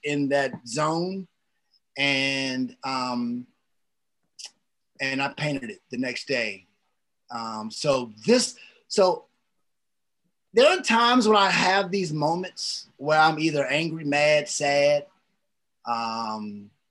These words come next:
whatever, and I would just create a piece. Like, you know, it's like Jay-Z getting to the mic and just, and just doing a record, no cuts, no takes. Um, this was one where it was all about my emotions.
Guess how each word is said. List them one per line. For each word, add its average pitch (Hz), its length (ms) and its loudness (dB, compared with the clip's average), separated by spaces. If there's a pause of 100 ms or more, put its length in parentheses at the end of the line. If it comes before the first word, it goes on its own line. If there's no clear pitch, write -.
(300)
whatever, 143 680 -2 (640)
and 143 100 0
I 165 160 6
would 214 200 8
just 165 360 0
create 175 400 2
a 143 60 -2
piece. - 560 -14 (320)
Like, 156 380 -2
you 165 120 -4
know, 123 340 -4 (140)
it's 156 160 -4
like 185 220 4
Jay-Z 175 720 2
getting 175 180 2
to 175 80 -4
the 175 80 -2
mic 165 380 0
and 151 100 -6
just, 147 260 -8
and 147 80 -6
just 135 220 -8
doing 165 240 0
a 147 60 -2
record, 143 380 -2 (380)
no 156 200 -2
cuts, - 360 -2
no 151 160 -4
takes. - 540 -4 (600)
Um, 139 500 2 (320)
this 214 260 6
was 202 160 2
one 190 260 4
where 175 100 0
it 151 40 -2
was 147 120 -4
all 165 180 6
about 160 220 2
my 151 140 4
emotions. 139 720 -2